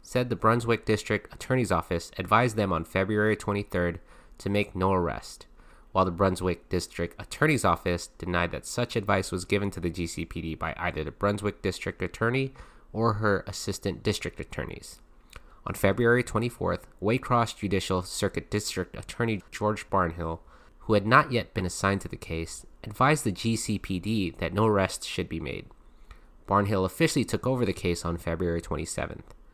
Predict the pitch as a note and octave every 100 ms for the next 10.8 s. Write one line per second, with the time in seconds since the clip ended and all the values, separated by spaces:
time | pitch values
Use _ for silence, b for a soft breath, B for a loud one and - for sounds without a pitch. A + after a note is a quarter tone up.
0 | b b b b F#2+ C#3 D#3+ G#2+ - F2+
1 | F2+ D#2+ - - A#2 C#3 C3+ B2 F2 F#2+
2 | F2+ E2+ F#2 F2 - E2+ - A#2+ A#2 -
3 | G#2+ G2 - F2+ F2 E2+ D2+ - F#2+ E2+
4 | - F#2 F2 D#2 C2+ - - B B B
5 | B F#2 F#2 F#2+ G2 - F2+ G#2+ B2+ A#2
6 | G#2 F#2+ - F2 - D#2+ E2 - G#2+ G#2+
7 | - E2 D2+ - F#2+ F#2 - A2 A#2 -
8 | - G2 F2+ - F2+ F2 - E2 D#2+ F2+
9 | F#2+ G#2 G2 - E2+ - D#2 - E2+ D#2
10 | D2 D#2 - C2 - - G#1